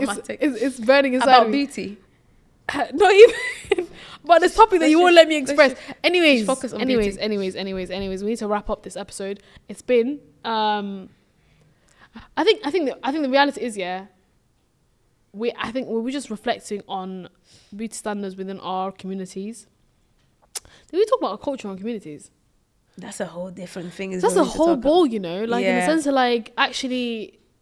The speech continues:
Speaker 2: what is considered
Speaker 1: Yeah.
Speaker 2: beautiful is very different,
Speaker 1: Mm-hmm.
Speaker 2: you know,
Speaker 1: It is.
Speaker 2: in, in different cultures.
Speaker 1: Yep.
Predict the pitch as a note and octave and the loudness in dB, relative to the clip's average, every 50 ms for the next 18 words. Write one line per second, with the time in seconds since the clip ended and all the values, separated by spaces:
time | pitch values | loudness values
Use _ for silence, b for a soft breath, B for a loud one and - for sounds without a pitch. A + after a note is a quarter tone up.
0 | _ _ _ G#3+ G#3+ A#3 C4 B3+ B3+ A#3+ G#3+ G#3 - _ - - A#3 A3 G#3 - | _ _ _ -8 -4 -2 0 0 0 -2 -6 -8 -14 _ -12 -10 -10 -8 -8 -10
1 | - - C4+ C4 A3+ A3+ G#3+ G#3 G#3 - - _ _ _ _ _ _ _ _ _ | -8 -6 -6 -2 0 0 0 0 -2 -10 -20 _ _ _ _ _ _ _ _ _
2 | - E3+ E3+ F#3+ A3+ A#3 A#3 A3+ - - - G3+ F#3+ F#3+ G3+ G#3+ A3 G#3+ - _ | -18 -16 -12 -10 -8 -8 -8 -10 -12 -12 -10 -10 -8 -6 -6 -8 -10 -12 -14 _
3 | - G#3 G3+ F#3 F#3 F#3+ - A#3 A#3 G#3+ G3 F#3+ G3+ G3+ - - - E3 E3 F3 | -14 -14 -14 -14 -12 -10 -6 -4 -4 -4 -6 -6 -10 -12 -14 -16 -18 -18 -18 -18
4 | _ _ _ - G#3 G3+ G3+ G3+ G#3 G3+ G#3+ G#3+ G#3+ A#3+ C4 C4 G3+ G#3+ G#3 G3 | _ _ _ -12 -10 -8 -8 -8 -8 -8 -8 -8 -10 -10 -12 -12 -12 -10 -10 -8
5 | F#3+ F#3+ G3 G#3+ A#3+ G#3+ - A#3 C#4+ C4 G3 F#3+ F#3+ - - - - G3 G#3 G3 | -8 -8 -8 -8 -8 -8 -4 -4 -4 -4 -6 -8 -12 -16 -18 -16 -12 -12 -10 -10
6 | G3 F#3 - E3+ G3 G3 F#3+ G3 F#3 - F3 - - G3+ - - - F#3+ F#3 F#3 | -12 -12 -12 -12 -12 -12 -12 -14 -14 -16 -16 -14 -14 -14 -14 -14 -14 -16 -16 -16
7 | - - _ _ _ _ _ - F#3+ G3+ A3+ B3 - | -18 -20 _ _ _ _ _ -10 -6 -6 -6 -6 -8